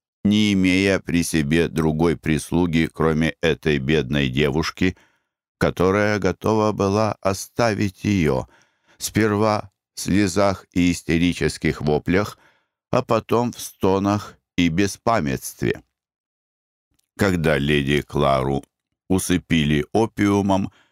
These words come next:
ее горничная пересказала о ее страданиях в людской, и утром с полдюжины слуг пришли просить увольнения у сэра Бернса,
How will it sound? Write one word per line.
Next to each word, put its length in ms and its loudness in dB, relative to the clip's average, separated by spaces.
ее 340 2
горничная 880 0
пересказала 960 0
о 160 -2
ее 320 2
страданиях 920 -2
в 60 -2
людской, 680 0
и 100 2
утром 580 0
с 120 -16
полдюжины 920 0
слуг 560 -2
пришли 480 2
просить 540 -2
увольнения 680 0
у 100 -2
сэра 360 0
Бернса, 680 -2